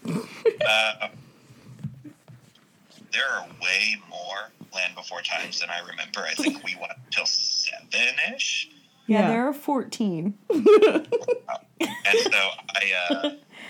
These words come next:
Speaker 2: I had been thinking about doing a Land Before Time party myself.
Speaker 1: Oh, no.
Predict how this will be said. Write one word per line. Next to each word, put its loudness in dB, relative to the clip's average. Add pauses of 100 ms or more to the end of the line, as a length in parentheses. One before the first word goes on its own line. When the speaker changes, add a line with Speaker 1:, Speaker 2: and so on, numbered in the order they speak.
(600)
Speaker 2:
I 2
had -2
been -8
thinking -6
about -8
doing -6 (140)
a -8
Land -4
Before -16
Time -8 (720)
party 2
myself. -2
Speaker 1:
Oh, 2
no. 0